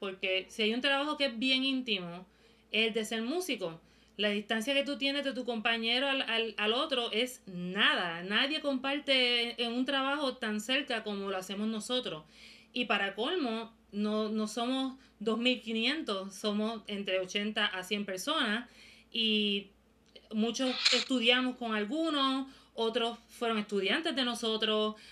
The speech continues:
O sea, es un ciclo de vida que uno lo ve desde que empieza hasta que termina. Y tú eres parte de ese ciclo, tú eres parte de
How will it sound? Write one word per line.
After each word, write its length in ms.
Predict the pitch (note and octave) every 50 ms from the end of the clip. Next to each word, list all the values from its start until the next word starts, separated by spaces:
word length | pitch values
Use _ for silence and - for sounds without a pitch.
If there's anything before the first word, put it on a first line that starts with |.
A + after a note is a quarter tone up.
| - -
O 100 | A3 A3
sea, 160 | G#3+ B3 A#3 G#3+
es 120 | - A#3+
un 160 | C4+ D#4 E4
ciclo 800 | D#4+ - - - D4+ D#4+ D#4 D4+ - B3 A3+ G#3 G#3 G3+ G#3 G3
de 240 | F#3+ G#3 G#3 G#3 G3+
vida 600 | A3+ B3+ C#4 C4+ A#3 G#3 F#3+ F#3+ F#3+ G3 G3+ - -
que 600 | - G#3 G#3 G3+ G3+ G3+ G3 G3 G3+ G3 - - -
uno 300 | A3 G#3+ A3 A#3+ C4+ C#4+
lo 160 | C#4+ B3+ A#3+
ve 240 | A#3 B3 C4 D4 A#3
desde 320 | G#3 A#3 A3+ G#3+ G3+ G#3 F#3+
que 80 | G3
empieza 400 | F#3+ G3 F#3+ G#3+ A3+ - - A3
hasta 300 | - - A#3 A3 A#3 G#3+
que 80 | G3+ G3
termina. 600 | G3 F#3 F3+ F#3 G#3 A3+ A3+ G#3 E3+ E3 E3+ - - - - - - - - - - _ - A3
Y 600 | A3 A3 A3 G#3+ G#3+ G#3+ G#3+ G#3 G#3 G#3 G3+ - _ _ -
tú 80 | A3+ G#3
eres 160 | G#3 C4 C#4
parte 320 | C4+ C4+ C4 C#4+ D4 D#4
de 100 | C#4+ C4
ese 180 | C4 B3+ C#4 C#4
ciclo, 440 | C4 - C#4+ C4+ B3 A3+ F#3+ F#3 F#3
tú 80 | G3+
eres 160 | F#3+ G3+ G3+
parte 680 | - A#3+ A#3+ A#3+ B3+ - C4+ C4 C4 C4 C4 C4 B3+ - G#3
de 680 | G3+ G#3 G#3+ G#3 G3+ G3+ G3+ G3+ G3 G3 G3 F#3+ -